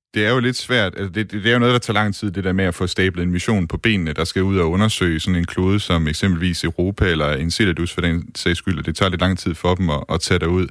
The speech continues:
Og så er det nogle enkelte missioner, man får derud, altså nogle robotter, som, som man ikke sådan kan sidde og have fingrene ned i på samme måde, som hvis nu der var mennesker derude. Men så er det jo heldigt, at vi her på jorden har nogle miljøer, som, hvad skal man sige, på en eller anden måde er nogle analoger eller minder om det.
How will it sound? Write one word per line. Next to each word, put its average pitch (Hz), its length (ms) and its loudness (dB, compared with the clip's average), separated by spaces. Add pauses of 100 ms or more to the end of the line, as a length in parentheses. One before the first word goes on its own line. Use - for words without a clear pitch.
(180)
Og - 100 -6
så 104 60 2
er - 20 6
det 95 100 0
nogle 95 160 2
enkelte 101 240 4
missioner, 87 320 -2
man 76 160 -4
får 87 160 0
derud, 85 260 2
altså 82 160 -8
nogle 80 140 -2
robotter, 90 340 2
som, 80 260 -4 (520)
som 95 140 0
man 87 120 2
ikke 98 220 0
sådan 101 140 0
kan 92 120 -4
sidde 107 280 2
og 95 60 2
have 90 120 -2
fingrene 104 380 2
ned 98 160 2
i 92 80 0
på - 100 -6
samme 98 280 2
måde, 95 220 2
som 85 200 -2
hvis 82 180 -6
nu 98 80 0
der 95 60 2
var 87 100 0
mennesker 85 340 -2
derude. 87 180 -2
Men 90 200 -2 (400)
så - 100 0
er - 20 6
det 113 60 4
jo 107 60 4
heldigt, 127 280 2
at 87 240 -2
vi 92 280 0
her 104 100 4
på 101 100 -4
jorden 101 320 2
har 101 160 2
nogle 87 280 0
miljøer, 95 460 0
som, 90 160 -4
hvad 69 380 -8
skal - 100 -6
man 87 60 -4
sige, 78 200 -4 (140)
på - 60 0
en 117 40 4
eller 120 120 4
anden 98 100 2
måde 92 200 2
er 90 40 0
nogle 92 180 -2
analoger 95 400 0
eller 78 140 0
minder 90 260 0
om 85 220 0
det. 87 140 -2